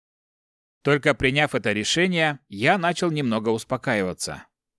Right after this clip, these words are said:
Если Дэниэль пришел к нам на помощь,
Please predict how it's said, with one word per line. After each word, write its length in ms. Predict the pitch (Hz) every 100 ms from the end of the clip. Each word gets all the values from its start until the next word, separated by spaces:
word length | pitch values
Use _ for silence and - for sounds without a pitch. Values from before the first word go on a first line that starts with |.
| -
Если 400 | 90 151 - 180
Дэниэль 480 | 139 190 190 170 135
пришел 420 | 127 127 170 160
к 80 | -
нам 200 | 135 120
на 100 | 117
помощь, 540 | - 202 170 104